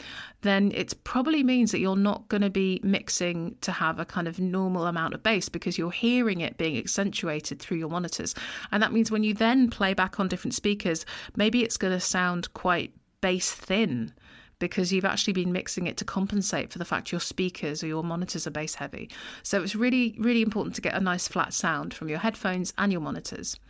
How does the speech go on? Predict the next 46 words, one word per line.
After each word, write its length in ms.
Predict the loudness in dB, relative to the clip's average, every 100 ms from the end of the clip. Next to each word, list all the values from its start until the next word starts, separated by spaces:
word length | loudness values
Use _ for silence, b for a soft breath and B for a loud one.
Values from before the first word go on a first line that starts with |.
| B B -2
So 120 | 2
the 60 | 4
headphones 380 | 4 2 2
that 80 | 2
I 140 | 2 2
use 520 | 2 0 0 -2 -4 -2
are 240 | 2 4 4
the 140 | 2
Beyerdynamic 840 | 2 2 2 2 2 0 -2 -4 -2
D 160 | 0 0
T 240 | 0 0
seven 300 | 0 0 -2
seven 280 | -2 -4 -2
oh 400 | 0 2 2 0 -4 _
model, 360 | -4 0 0 2
and 200 | 2 2
they 160 | 2 2
are 140 | 2
about 460 | 2 0 0 -2 B B B
a 100 | -4
hundred 320 | 2 2 2 -2
quid 340 | -2 0 0
or 40 |
just 280 | -2 -2 -2
over. 360 | -2 -2 -4 -4
When 160 | 0 0
I 40 |
bought 280 | 2 2 2
them, 120 | 0
they 120 | 0
were 100 | 0
more 260 | 2 2 2 0
<laughs> 60 |
money 260 | 0 0 0
than 160 | -2
that, 220 | -2 -4 -4
but 100 | -2
that 200 | -2 0
just 200 | 0 2
shows 260 | 0 0
you 60 | 0
how 160 | -2
long 140 | -2 -4
I've 80 | -2
had 240 | -2 -2
them. 340 | -4 2 0